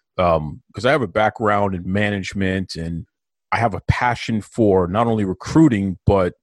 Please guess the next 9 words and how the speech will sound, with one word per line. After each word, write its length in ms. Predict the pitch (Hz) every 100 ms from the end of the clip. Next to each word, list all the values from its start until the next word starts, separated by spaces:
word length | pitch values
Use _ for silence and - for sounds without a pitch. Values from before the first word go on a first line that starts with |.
| _ -
prom-, 220 | 110 95 - - _
hiring, 640 | - 131 127 120 120 117 113
promoting, 840 | - 110 101 110 117 110 110 107
and, 220 | 87 90 69
and 180 | 87
seeing 340 | - 135 131 110
folks 400 | - 110 - 104
move 380 | 104 123 135 -
up. 320 | 107 - -